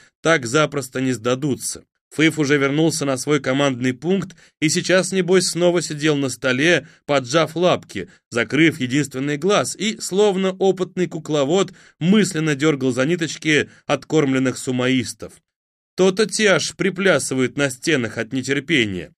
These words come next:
и глаза горят, как у вменяемых. «Поскорей бы уж»,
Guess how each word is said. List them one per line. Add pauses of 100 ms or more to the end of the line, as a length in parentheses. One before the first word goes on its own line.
(140)
и
глаза
горят, (140)
как
у
вменяемых. (520)
«Поскорей
бы
уж»,